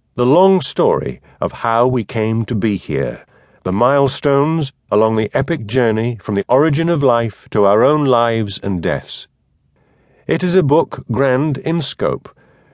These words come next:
We shall span the length and breadth of life, from its very origins in deep-sea vents to human consciousness, from tiny bacteria to giant dinosaurs. We shall span the sciences,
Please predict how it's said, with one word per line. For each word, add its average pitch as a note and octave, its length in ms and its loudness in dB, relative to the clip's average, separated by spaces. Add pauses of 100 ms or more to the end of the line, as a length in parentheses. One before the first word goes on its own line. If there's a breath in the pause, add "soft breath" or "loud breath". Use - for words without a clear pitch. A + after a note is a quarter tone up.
We G2+ 120 -2
shall G#2+ 160 -2
span A#2+ 360 -2
the A#2+ 60 0
length C#3 400 -2
and C#3 140 -2
breadth D#3 320 0
of C#3+ 120 0
life, G#2+ 460 0 (240 loud breath)
from G#2 160 -2
its G#2+ 140 -4
very A#2+ 240 2
origins C#3 720 2
in G2+ 200 0
deep-sea B2+ 500 -4
vents A#2 520 -2 (220 loud breath)
to F3 100 -4
human D#3+ 460 0
consciousness, D3+ 760 -4 (280 loud breath)
from G#2 280 -2
tiny E3+ 380 0
bacteria C3+ 800 2 (240)
to D3+ 100 -2
giant A#2+ 500 0
dinosaurs. E2 800 -4 (960)
We F#2+ 140 -2
shall A2 180 -4
span C3 380 -2
the C3+ 80 0
sciences, C#3 800 -2